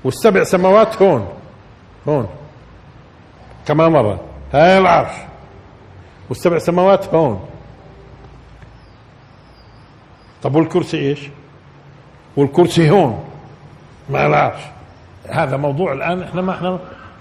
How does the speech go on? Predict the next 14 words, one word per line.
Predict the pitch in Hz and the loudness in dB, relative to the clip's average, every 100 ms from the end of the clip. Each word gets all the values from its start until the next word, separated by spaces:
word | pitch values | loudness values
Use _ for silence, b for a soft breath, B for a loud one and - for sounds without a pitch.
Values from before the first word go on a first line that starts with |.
| - | -2
على | 170 226 | 2 2
كل، | 190 135 101 - - - - 170 | 0 -4 -10 -16 -20 -20 -12 -2
على | 202 | -2
كل، | - 156 160 | 0 -2 -4
إحنا | 180 185 196 | -4 -2 -2
أقرب | - 202 | 0 -2
صورة | 147 220 165 143 | 0 0 2 2
لل-، | 139 131 | 2 0
أقرب | 131 156 165 143 | -2 -2 -2 -4
صورة | - 165 135 | -2 -2 0
للتصور، | 127 139 131 151 127 135 | -2 -4 -4 -2 -2 -4
إحنا | 139 | -8
سبق | 127 156 135 135 | -4 -2 -2 -4
قلنا، | 117 | -4